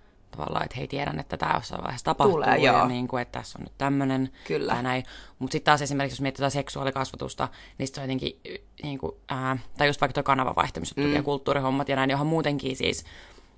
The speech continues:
Speaker 1: se seksuaalikasvatus ja siitä puhuminen niin ollut tosi pitkään sellainen, että sitä jotenkin piilotellaan
Speaker 2: Kyllä.
Speaker 1: ja että pitäisi jotenkin hävetä ja, ää,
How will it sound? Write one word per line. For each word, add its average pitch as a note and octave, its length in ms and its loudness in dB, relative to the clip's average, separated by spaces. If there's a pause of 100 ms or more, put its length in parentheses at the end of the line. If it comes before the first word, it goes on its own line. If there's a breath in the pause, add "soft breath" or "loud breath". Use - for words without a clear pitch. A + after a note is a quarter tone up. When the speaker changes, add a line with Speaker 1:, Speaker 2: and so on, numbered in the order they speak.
(520)
Speaker 1:
se B2+ 120 -6
seksuaalikasvatus C#3 1080 -2 (100)
ja - 100 -10
siitä C3+ 220 -6
puhuminen C#3 560 -4
niin C#3 100 -2
ollut C3+ 400 4
tosi B2+ 180 -6
pitkään B2 480 -6
sellainen, - 340 -2
että - 160 -4
sitä - 140 -8
jotenkin - 420 -4 (300 soft breath)
piilotellaan C3+ 840 6
Speaker 2:
Kyllä. - 160 6
Speaker 1:
ja - 100 4
että D3 120 -2
pitäisi C3+ 300 -6
jotenkin C3 300 -4
hävetä C3 500 2
ja, C3 320 6 (720 loud breath)
ää, A2+ 580 -4